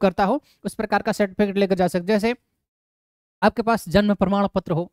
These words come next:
अथवा नहीं हो तो कोई बात नहीं, मैट्रिक सर्टिफिकेट तो होगा ही, हाई स्कूल का मार्कशीट तो होगा ही, मार्कशीट नहीं सर्टिफिकेट,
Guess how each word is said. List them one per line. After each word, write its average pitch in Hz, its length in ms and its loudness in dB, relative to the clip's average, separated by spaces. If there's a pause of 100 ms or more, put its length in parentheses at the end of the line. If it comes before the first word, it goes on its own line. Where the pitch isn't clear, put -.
अथवा 190 380 0 (380)
नहीं 214 220 6
हो 226 80 6
तो 220 100 -2
कोई 226 180 4
बात 226 220 2
नहीं, 240 100 0
मैट्रिक 226 320 2
सर्टिफिकेट 214 360 -2
तो 226 80 -2
होगा 233 180 2
ही, 233 140 0 (200)
हाई - 380 -2
स्कूल 233 220 -6
का 240 140 -2
मार्कशीट 220 400 -2
तो 226 80 -4
होगा 233 200 0
ही, 254 80 2 (400)
मार्कशीट 220 240 0
नहीं 233 100 0
सर्टिफिकेट, 220 460 -4